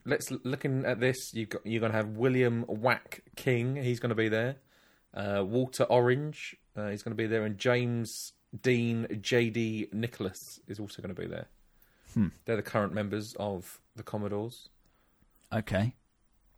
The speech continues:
Speaker 2: Well.
Speaker 1: Um, yeah. But
Speaker 2: Fair enough. I,
Speaker 1: I guess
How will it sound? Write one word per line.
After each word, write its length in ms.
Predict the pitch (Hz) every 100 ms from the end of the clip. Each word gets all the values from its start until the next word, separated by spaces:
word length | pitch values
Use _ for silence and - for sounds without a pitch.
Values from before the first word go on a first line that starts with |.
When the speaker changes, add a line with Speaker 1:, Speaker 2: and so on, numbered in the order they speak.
| _ _ _ _ _ _ _ _ _ _ -
Speaker 2:
Well. 280 | 110 87 - _ - - _ -
Speaker 1:
Um, 460 | 110 104 101 101 -
yeah. 140 | 127 120 _ _ -
But 140 | -
Speaker 2:
Fair 180 | - 113
enough. 300 | 101 120 - -
I, 120 | 113
Speaker 1:
I 180 | 110 -
guess 280 | 123 160 -